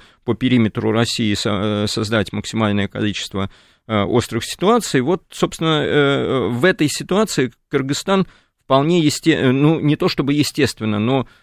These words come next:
вполне логичная реакция, и речь не идет об отмене, речь идет о переносе. А наши кыргызстанские товарищи говорят: "Подождите, мы не отменяем,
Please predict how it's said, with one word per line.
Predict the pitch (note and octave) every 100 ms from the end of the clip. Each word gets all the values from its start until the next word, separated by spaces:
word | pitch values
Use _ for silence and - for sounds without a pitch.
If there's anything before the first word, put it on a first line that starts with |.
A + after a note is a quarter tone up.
| _
вполне | _ C3 C#3 E3
логичная | C#3+ C3+ C3 - B2 A#2+ A#2
реакция, | C#3 F#3+ - - C3 A#2
и | A2+ - C3 B2+
речь | C3 C#3+ -
не | C3+ C3 C3+
идет | D3+ C#3+
об | A2
отмене, | B2+ - C3+ D#3+ B2+ G2+ F#2+ G2
речь | A#2+ A#2+ A#2+ A#2
идет | A2+ A2+
о |
переносе. | A2 C3+ E3 F#3 A#2 - G2+ - _ _ _ -
А | A2
наши | C3+ C#3 -
кыргызстанские | B2+ A#2+ A#2+ - B2+ - A2+
товарищи | B2 D3 F#3 -
говорят: | B2+ B2 A#2 -
"Подождите, | B2+ C3+ A2+ G#2 G#2+
мы | B2
не | C#3+
отменяем, | B2+ - B2+ C3+ C3+ F#2+ F#2+